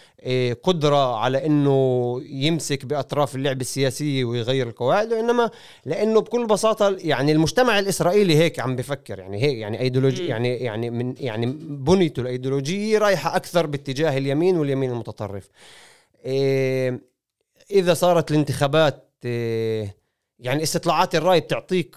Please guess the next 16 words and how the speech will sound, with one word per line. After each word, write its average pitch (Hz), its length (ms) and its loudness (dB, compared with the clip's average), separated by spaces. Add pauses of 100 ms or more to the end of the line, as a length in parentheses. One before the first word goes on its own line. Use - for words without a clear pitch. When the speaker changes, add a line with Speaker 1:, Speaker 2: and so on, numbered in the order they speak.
Speaker 1:
صورة 180 560 2
ونتائج 139 720 2
حقيقية 156 480 -2
على 131 80 2
الأرض 151 240 -2
ممكن 151 300 0
تصور، 151 320 -2
تكون 147 320 -2
صورة 135 240 -2
مغايرة 127 360 2
تماما. 113 460 -2
فأنا 117 280 -8
حسب 113 260 -10
رأيي 127 400 -4 (320)
يعني 113 200 -4
أنا 147 240 0